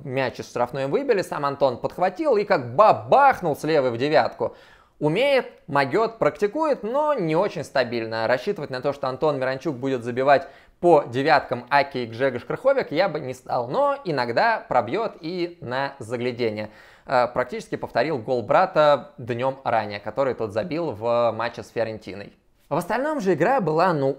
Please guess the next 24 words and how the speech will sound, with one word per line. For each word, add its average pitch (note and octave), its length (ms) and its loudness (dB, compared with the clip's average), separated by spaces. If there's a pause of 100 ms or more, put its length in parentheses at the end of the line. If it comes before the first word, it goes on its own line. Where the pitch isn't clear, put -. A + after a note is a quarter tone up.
(120)
очень D#3+ 560 2
скучная. D3 520 -4
Локомотив C3 540 -4
практически D#3+ 560 -6
не C#3 160 -6
совершал E3 540 -2
никаких D#3 480 -4
рывков. E3+ 520 0 (220)
Это A#3+ 220 0
был F#3+ 200 2
гладкий F3 600 2
бег D#3+ 380 0
или C#3+ 140 -2
вообще F#3+ 520 0
игра C#3 380 0
в - 60 -14
футбол A#2+ 360 -2
стоя, D#3+ 480 2
пешком, C3+ 960 2
ну, E3 140 -6
короче, B2+ 400 0
особо B2+ 320 -4
не B2+ 120 -6
напрягаясь. B2 680 2